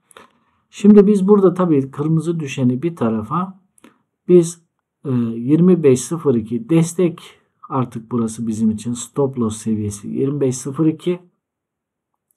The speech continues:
Hedef de yirmi dokuz nokta seksen dört. Yani Fibo sıfır altı yüz on sekiz mor çizgi bizim hedefimiz olacak. Hissenin buradan dönüş yapıp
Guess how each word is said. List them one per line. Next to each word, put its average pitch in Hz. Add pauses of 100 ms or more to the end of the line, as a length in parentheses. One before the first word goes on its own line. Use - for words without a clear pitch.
(720)
Hedef 202
de 220
yirmi 175
dokuz 175
nokta 165
seksen 160
dört. 127
Yani 156
Fibo 151
sıfır 139
altı 123
yüz 127
on 127
sekiz 110
mor 131
çizgi 131
bizim 143
hedefimiz 123
olacak. 113 (560)
Hissenin 165
buradan 147
dönüş 175
yapıp 151